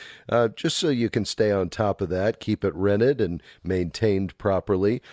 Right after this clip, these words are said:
But then with the investments, you know, it doesn't have to be something that's scary. Um, you know, there will be plenty of folks, any number of certified Kingdom advisors there in Brandon that could walk alongside you.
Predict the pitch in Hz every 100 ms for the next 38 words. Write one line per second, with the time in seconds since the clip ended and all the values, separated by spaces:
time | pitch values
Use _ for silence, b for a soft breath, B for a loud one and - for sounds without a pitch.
0 | B B 147 185 190 175 147 147 123 123
1 | 139 - 123 120 - - - 131 123 113
2 | 147 139 135 139 131 127 131 - 127 117
3 | 120 110 - - 127 110 - - B B
4 | 80 90 85 85 78 - 92 82 - -
5 | - 98 98 92 92 78 92 - 135 135
6 | 123 - 113 110 110 - 107 113 110 117
7 | 104 98 - 113 101 110 95 113 107 95
8 | 87 98 101 92 92 80 98 98 87 80
9 | B B B 104 104 104 98 95 90 85
10 | - 101 82 - - 92 110 101 98 92
11 | 87 - 104 98 95 104 98